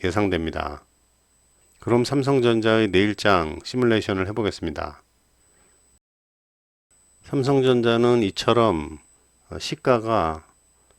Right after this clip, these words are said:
일봉 오 선 위에서 시작해야 하며 시가가 강할 시 장 초반 올려쳐야 할 것입니다.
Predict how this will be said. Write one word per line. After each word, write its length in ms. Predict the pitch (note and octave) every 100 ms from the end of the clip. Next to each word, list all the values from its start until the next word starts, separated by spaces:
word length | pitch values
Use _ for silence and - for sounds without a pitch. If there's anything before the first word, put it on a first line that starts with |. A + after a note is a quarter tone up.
| -
일봉 440 | G#2 A#2 C3+ G2+
오 60 | G2
선 240 | C3 B2+
위에서 420 | F#2 G#2 G2+ A2+
시작해야 500 | G2 - G#2+ - G2+
하며 460 | F#2 G2 F#2+ D2+ D2 - _ _ _ _ _ _
시가가 420 | - - C#3 B2+
강할 380 | - F#2 G2 G#2
시 480 | - - E2+ D2+ - _ _ _
장 220 | - G2+
초반 480 | G#2+ - A#2+ G#2+ D#2
올려쳐야 480 | E2 G#2 A2 - A2
할 60 | G#2
것입니다. 680 | A2 - F2 D#2+ D2 D2+